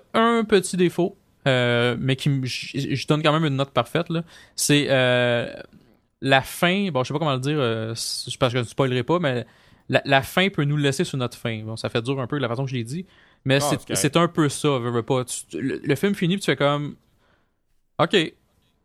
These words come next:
Speaker 1: sais, le, on, c'est peut-être parce que le film est tellement épique durant deux heures et demie de temps que le dernier dix minutes, t'es comme, ah, c'est un peu facile peut-être. Mais j'ai,
Speaker 2: Ouais.
Speaker 1: j'ai quand même trouvé, euh,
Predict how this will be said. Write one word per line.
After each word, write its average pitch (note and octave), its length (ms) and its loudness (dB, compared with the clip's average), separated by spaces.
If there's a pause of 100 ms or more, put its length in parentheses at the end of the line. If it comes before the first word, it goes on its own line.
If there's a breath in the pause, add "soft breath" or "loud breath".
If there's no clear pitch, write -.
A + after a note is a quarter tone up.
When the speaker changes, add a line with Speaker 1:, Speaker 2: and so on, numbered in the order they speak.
(180)
Speaker 1:
sais, F#3 160 6
le, C3+ 360 0
on, D3+ 140 4
c'est - 260 -2
peut-être A#3+ 140 0
parce E3+ 180 0
que - 80 -2
le D3 140 0
film G3+ 160 -4
est F3 80 -4
tellement D3+ 380 -2
épique D#3+ 600 -6 (560)
durant C#3 380 -2
deux D3 320 -2
heures D#3+ 180 0
et D3 100 -2
demie C#3 180 -6
de - 240 -20
temps E3 160 -2 (100)
que - 80 -2
le B2+ 80 -2
dernier D3 320 0
dix D3 140 -6
minutes, C#3+ 300 -6
t'es B2 100 -6
comme, B2 400 -6 (120)
ah, G#3 400 -2
c'est - 180 -12
un D#3+ 100 -2
peu F#3+ 160 -6
facile E3+ 520 -4
peut-être. A2 440 -6 (440 soft breath)
Mais A#2+ 260 0
j'ai, C3+ 140 -2
Speaker 2:
Ouais. B2+ 60 -4
Speaker 1:
j'ai C3 100 -4
quand D3 120 0
même E3+ 160 0
trouvé, C#3 440 -4
euh, A2 440 -6